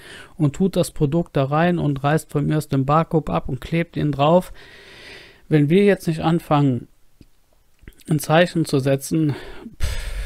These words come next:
ich würd sagen, in zehn, zwanzig Jahren, da ist das Ding gelaufen. Und dann will hier keiner mehr leben. Wir müssen es einfach wirklich jetzt tun.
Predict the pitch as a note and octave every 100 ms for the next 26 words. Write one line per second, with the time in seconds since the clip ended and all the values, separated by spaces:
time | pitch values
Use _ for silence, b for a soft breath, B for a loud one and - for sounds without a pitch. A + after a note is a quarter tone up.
0 | B D3+ - D3 - D3 D3 A#2+ - D3
1 | C#3 C#3 C3 - B2+ A#2+ B2+ A#2+ b b
2 | b b - b b b b B2+ B2+ -
3 | B2 - B2 A2+ A2 A2 - B B B
4 | B B - B B B - C3+ A#2+ B2
5 | C3 A#2+ C3+ B2 - _ _ - - D3
6 | C#3+ B2+ A#2+ A2+ A2 A2 - b b b
7 | b b b b b - D3 D3 C#3+ C3+
8 | C#3 C3+ C3 - - C#3+ C#3 - C#3 -
9 | - - C3+ C#3+ - - B2 A2+ A#2